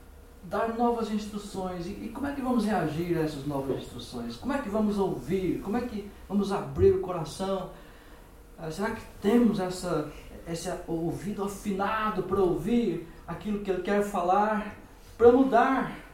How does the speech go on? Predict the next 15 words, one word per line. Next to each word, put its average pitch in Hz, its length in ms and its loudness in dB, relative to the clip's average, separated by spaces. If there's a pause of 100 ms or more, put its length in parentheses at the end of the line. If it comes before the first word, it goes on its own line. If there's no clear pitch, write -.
(960)
para 208 240 2
que 208 380 -2
continuemos 175 1160 -2 (120)
a 156 300 -4 (520)
ter 170 140 2
vida, 185 520 0 (440)
a, 139 200 -6
a 160 40 -6
dar 165 240 0
fruto, 196 500 2 (480)
a 151 80 0
obedecê-lo 156 840 0 (480)
e 151 80 -2
a 156 60 0
não 180 440 2